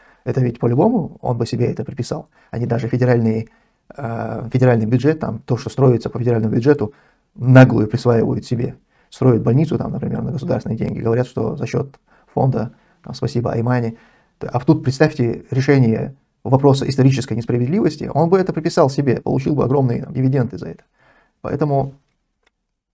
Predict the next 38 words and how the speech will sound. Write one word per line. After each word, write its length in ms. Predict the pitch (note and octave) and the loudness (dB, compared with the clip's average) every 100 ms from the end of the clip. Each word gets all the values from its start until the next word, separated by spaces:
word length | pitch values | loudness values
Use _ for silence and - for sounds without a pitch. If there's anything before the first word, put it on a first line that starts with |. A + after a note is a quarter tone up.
| _ | _
да, 260 | C3 G3 E3 | 2 4 4
я 80 | C3+ | 2
с-, 220 | C#3+ E3 - | -2 -4 -2
я 160 | D#3 | 0
понимаю, 380 | D#3+ F3+ G3 B2+ | 2 2 2 2
конечно, 260 | C#3+ F3+ B2 | 0 -2 0
я 260 | A#2+ A2+ | 0 -2
понимаю 440 | A#2+ C3 C3+ B2 A#2+ | -2 0 2 2 2
ауховцев, 500 | C3 B2+ - - - - | 0 0 -6 -10 -14 -14
и 640 | D3+ F3 - C#3 - - - | -10 -6 -6 -6 -8 -12 -8
я 220 | B2+ B2+ | -2 -2
понимаю, 440 | C3 C3+ C3 A#2 | 0 2 2 2
что, 240 | A2+ - A#2+ | -4 -8 -8
что 280 | - - A#2 | -8 -4 -2
они 120 | B2 | 0
этого 200 | A2 A2+ | -2 -2
хотят, 320 | A#2+ C3+ C3+ C3+ - _ _ - | -2 -2 -2 -6 -20 _ _ -8
и, 300 | B2+ B2 A#2+ | -4 -2 -2
и 160 | - C3+ | 0 2
это 140 | C3 | 4
то, 100 | C3 | 2
что 100 | B2 | 0
должно 220 | B2 A#2 | 0 2
произ-, 420 | A2+ A#2 - - B2+ | 2 0 -2 -6 0
то, 380 | C3 C3+ C3+ _ - D#3+ C#3+ | 4 4 2 _ -18 -14 -10
что 320 | - A#2 A#2 | 0 2 2
не-, 200 | C#3 C3+ | 0 -4
э, 540 | B2+ A#2+ A2+ A#2+ A#2 - _ _ _ - _ _ - | -8 -6 -6 -6 -8 -10 _ _ _ -20 _ _ 4
должно 320 | D3 C3+ A#2 | 6 6 6
произойти. 460 | A2 A2+ A2+ G#2 - _ | 2 0 -2 -4 -16 _
Но 320 | B2+ C#3+ C#3 | 2 6 6
в 60 | - _ _ _ _ _ _ _ - | 4 _ _ _ _ _ _ _ 2
то 120 | D#3+ | 4
же 100 | C#3+ | 6
время, 460 | C3 G3 E3+ B2+ - _ _ _ _ _ _ | 4 2 0 -4 -8 _ _ _ _ _ _
я 120 | - C3 | -6 -2
думаю, 260 | D#3 C3+ | 0 -2
что, 440 | C3 C3+ B2+ B2+ | 0 0 0 -2